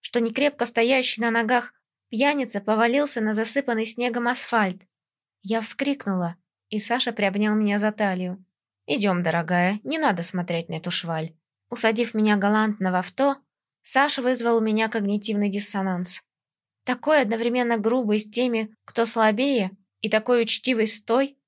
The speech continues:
кого хочет завалить в койку. Я всё время думала, думала, не совершила ли ошибку, начав с ним встречаться. Почему он был так жесток с попрошайкой? Почему его толкнул? Разве он был опасен?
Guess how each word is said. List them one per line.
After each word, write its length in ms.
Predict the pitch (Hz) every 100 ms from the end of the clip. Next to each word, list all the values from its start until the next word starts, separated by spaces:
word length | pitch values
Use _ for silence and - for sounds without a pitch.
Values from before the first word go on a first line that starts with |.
| _
кого 200 | - 247
хочет 320 | 233 262 233
завалить 400 | 214 226 226 233
в 80 | -
койку. 460 | - 233 208 170 - _ _ _ _ _ -
Я 180 | 233 254
всё 180 | - 226
время 280 | 240 233
думала, 600 | 208 202 214 190 170 180 - _ _ _ -
думала, 400 | 196 233 226 185
не 160 | 180 196
совершила 640 | - 190 190 294 311 311
ли 120 | 294
ошибку, 800 | 294 285 - 277 262 - 175 - -
начав 380 | 226 233 240 233
с 60 |
ним 140 | 233 226
встречаться. 760 | - 226 226 247 220 - 170 180 _ _ _
Почему 380 | 247 247 254 285
он 180 | 311 233
был 160 | 214
так 240 | 214 240 208
жесток 420 | 220 226 247 240
с 60 | -
попрошайкой? 920 | 233 240 240 - 254 220 190 175 - _ _ _ _
Почему 400 | 254 - 247 269
его 160 | 254 262
толкнул? 640 | 254 254 262 277 202 175 _ _ _ -
Разве 360 | 220 226 208 226
он 120 | 220
был 120 | 226
опасен? 720 | 220 214 254 294 233 190